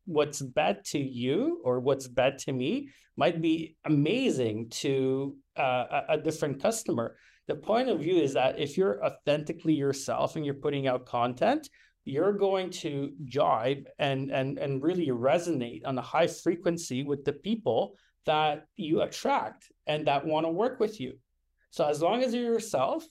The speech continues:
as long as you're passionate about, and then you're putting out, you know, good content, you're going to resonate with people that wanna work with you.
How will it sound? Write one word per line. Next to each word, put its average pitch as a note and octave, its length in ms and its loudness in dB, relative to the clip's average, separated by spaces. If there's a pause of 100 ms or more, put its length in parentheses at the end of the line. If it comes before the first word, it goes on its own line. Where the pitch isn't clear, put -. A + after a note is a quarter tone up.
(100)
as C3+ 120 -2
long D#3+ 200 2
as F3 100 0
you're E3 160 4
passionate D3+ 600 -2
about, F#3 340 0
and D#3 120 0
then D#3 160 -2
you're C#3+ 120 -2
putting D3 340 -4
out, C#3 300 0 (340)
you D#3+ 60 -2
know, C3 140 2 (200)
good E3+ 300 2
content, C#3+ 680 0 (680)
you're D#3 360 -2
going G#3+ 340 0
to E3+ 180 -2
resonate E3+ 500 -2
with C3+ 200 -6
people E3+ 260 -6
that C#3 80 0
wanna D#3 260 0
work E3+ 300 0
with - 180 -4
you. B2 160 -8